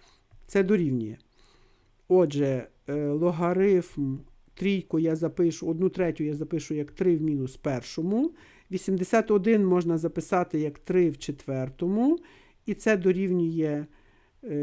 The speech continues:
мінус один наперед і чотири наперед, мінус чотири логарифм з основою три від три,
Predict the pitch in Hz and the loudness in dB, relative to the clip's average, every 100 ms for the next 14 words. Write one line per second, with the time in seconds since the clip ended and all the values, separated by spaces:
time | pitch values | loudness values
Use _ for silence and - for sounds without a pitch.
0 | 147 160 185 202 175 170 - 165 180 170 | 0 2 2 4 2 0 -4 2 4 4
1 | 160 151 156 160 147 - 165 156 175 160 | 0 -2 -2 0 -4 -8 -8 -2 0 0
2 | 147 143 147 147 147 170 185 180 156 - | 0 0 -2 -4 -4 -2 0 0 -2 -6
3 | - 160 - 175 165 151 143 139 - 156 | -8 -6 0 2 2 2 0 -4 -8 -4
4 | 156 147 156 160 165 160 147 - 135 131 | -4 -2 -4 -2 0 0 -2 -4 -8 -8
5 | - - _ _ 170 160 196 190 170 165 | -12 -20 _ _ -8 -6 0 2 2 0
6 | 160 - 170 180 170 147 123 - _ _ | -2 -6 0 4 4 4 0 -8 _ _
7 | _ _ - _ _ _ _ _ _ - | _ _ -20 _ _ _ _ _ _ -16
8 | 175 175 156 - - 156 143 139 156 254 | -6 -2 -2 -6 -10 -4 -2 0 0 0